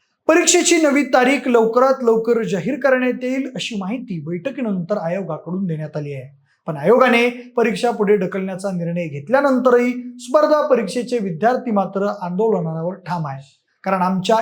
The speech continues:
इतर मागण्यांवरही आयोगाने तात्काळ निर्णय घ्यावा अशी भूमिका आता आंदोलनात सहभागी असलेल्या विद्यार्थ्यांनी घेतली आहे.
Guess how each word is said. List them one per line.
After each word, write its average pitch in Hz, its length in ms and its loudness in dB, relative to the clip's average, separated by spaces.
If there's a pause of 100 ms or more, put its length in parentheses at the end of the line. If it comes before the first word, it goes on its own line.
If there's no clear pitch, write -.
इतर 196 240 -2
मागण्यांवरही 208 840 2 (240)
आयोगाने 240 440 4
तात्काळ 214 500 -4
निर्णय 208 400 0
घ्यावा 240 340 4 (280)
अशी 262 200 -4
भूमिका 214 440 -4
आता 160 380 -6
आंदोलनात 226 500 2
सहभागी 233 640 -2
असलेल्या 202 440 -2
विद्यार्थ्यांनी 170 720 -2
घेतली 160 420 -6
आहे. 139 260 -12